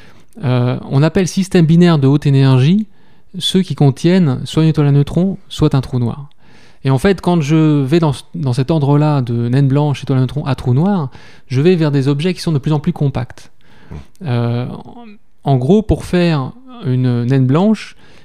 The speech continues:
Speaker 1: il faut prendre une étoile, euh, comme le, le, le Soleil à peu près, hein, et la condenser pour la mettre dans le volume de la Terre. Donc là, vous faites, euh,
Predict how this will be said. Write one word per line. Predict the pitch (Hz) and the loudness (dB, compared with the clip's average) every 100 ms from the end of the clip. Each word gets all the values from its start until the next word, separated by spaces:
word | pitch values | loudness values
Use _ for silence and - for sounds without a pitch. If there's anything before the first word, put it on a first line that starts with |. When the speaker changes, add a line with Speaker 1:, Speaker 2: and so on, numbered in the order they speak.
| - | -8
Speaker 1:
il | 143 | -6
faut | - 180 | 0 0
prendre | - 160 143 | 0 -2 2
une | 160 | 2
étoile, | 151 123 120 160 180 - - - - | 2 2 0 0 -2 -10 -20 -18 -10
euh, | 120 110 110 117 123 117 143 - | -6 -6 -6 -10 -12 -14 -16 -8
comme | - 131 120 | -2 0 0
le, | 107 107 110 95 95 117 | -2 -4 -6 -8 -8 -8
le, | 117 113 117 - | -8 -8 -8 -4
le | 120 | -4
Soleil | - 120 160 156 | -2 -2 0 -2
à | |
peu | 120 | -4
près, | - 175 | -4 -2
hein, | 165 175 - - - - - | -2 -6 -12 -20 -20 -20 -2
et | 156 196 220 - - - | 2 4 2 -6 -20 -6
la | 147 147 143 - - - - - - | 0 0 0 -4 -14 -20 -20 -20 -6
condenser | 185 185 165 147 - 165 202 - - - | 0 2 2 -2 -2 -4 -6 -14 -20 -6
pour | 151 | 0
la | 143 139 | 2 2
mettre | 170 156 | 0 0
dans | 175 | 0
le | 160 | 2
volume | 160 156 | 2 2
de | |
la | 135 123 | 2 0
Terre. | - - 135 - - - - - - | -6 -10 -14 -20 -20 -20 -20 -20 -14
Donc | 123 120 | -10 -2
là, | 185 | 0
vous | 175 | 0
faites, | - 170 - - - 180 | 0 -2 -2 -10 -18 -12
euh, | 156 117 117 117 | -6 -4 -4 -6